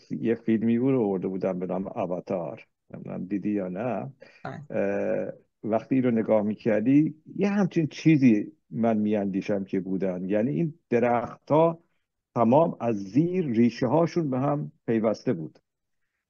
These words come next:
Speaker 1: و این در-، این همه اینها از اون زیر به هم پیوسته بودن. حالا این میان کمانه بود. اینو گفته باشم.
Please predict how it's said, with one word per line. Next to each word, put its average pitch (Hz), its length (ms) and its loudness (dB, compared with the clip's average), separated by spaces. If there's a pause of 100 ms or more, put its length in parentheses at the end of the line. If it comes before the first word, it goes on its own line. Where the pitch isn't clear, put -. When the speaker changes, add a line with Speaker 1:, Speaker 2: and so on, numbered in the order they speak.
(540)
Speaker 1:
و 123 180 2
این 160 220 2
در-، 123 300 2 (160)
این 156 340 2 (420)
همه 127 200 0
اینها 147 500 0
از 123 140 2
اون 143 120 2
زیر 135 300 6
به 117 120 2
هم 127 140 0
پیوسته 107 500 -2
بودن. - 260 -10 (220)
حالا 151 200 0
این 147 260 -4 (180)
میان 113 320 -4 (520)
کمانه 107 420 2
بود. - 220 -16 (840)
اینو 226 140 6
گفته 202 280 4
باشم. 110 480 2